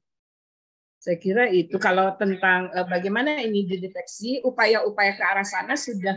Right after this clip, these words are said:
mulai menguat dengan, eh, awalnya kan, eh, kebijakan Merdeka Belajar yang kedua empat itu terkait dengan transisi paud S D menyenangkan. Jadi, eh, dibenahi dari, dari dasar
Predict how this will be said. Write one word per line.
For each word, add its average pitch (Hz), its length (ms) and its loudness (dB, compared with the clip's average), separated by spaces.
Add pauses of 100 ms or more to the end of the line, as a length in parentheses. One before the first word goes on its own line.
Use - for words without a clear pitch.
mulai 180 400 0
menguat 185 560 -2
dengan, 175 400 -2 (400)
eh, 165 300 0 (100)
awalnya 180 400 4
kan, 277 320 0
eh, 190 240 -4
kebijakan 196 640 0
Merdeka 185 400 -2
Belajar 175 400 0
yang 170 240 -2
kedua 170 400 -2
empat 247 320 -2
itu - 240 -4
terkait 196 480 -6
dengan 175 320 -4 (240)
transisi 190 560 0
paud 208 320 4
S 175 160 -4
D 208 160 -2
menyenangkan. 175 720 0
Jadi, 170 240 -4 (480)
eh, 175 160 4
dibenahi 208 480 4
dari, 208 400 2
dari 202 240 2
dasar 220 400 2